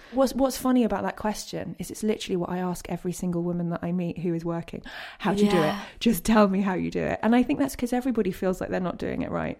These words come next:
Speaker 2: Yeah. Um, okay, last question.
Speaker 1: Yep.
Speaker 2: How do you feel about ageing? And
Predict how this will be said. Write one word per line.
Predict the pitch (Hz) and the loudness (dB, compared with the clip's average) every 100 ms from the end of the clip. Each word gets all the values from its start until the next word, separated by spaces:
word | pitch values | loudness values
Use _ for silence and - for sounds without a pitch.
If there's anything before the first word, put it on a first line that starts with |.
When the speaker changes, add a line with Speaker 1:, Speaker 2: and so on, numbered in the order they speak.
| - | -2
Speaker 2:
Yeah. | 220 220 214 214 - 285 - - | 2 4 2 0 -8 -14 -12 2
Um, | 262 262 269 | 4 4 2
okay, | 277 262 220 | -4 -2 -4
last | 226 277 302 294 | -2 -2 -2 -6
question. | - - - - - 190 208 | -12 -14 -14 -12 -10 -8 -8
Speaker 1:
Yep. | 175 175 - - - _ - | -6 -6 -8 -12 -12 _ -16
Speaker 2:
How | - 254 254 269 277 294 - _ | -12 -8 -6 -4 -4 -4 -6 _
do | 233 | -10
you | 226 | -10
feel | - 202 190 - | -6 -6 -6 -8
about | 185 175 _ - | -10 -10 _ -12
ageing? | 202 196 196 - 226 220 _ _ _ _ | -8 -8 -12 -14 -12 -14 _ _ _ _
And | 214 214 | -14 -12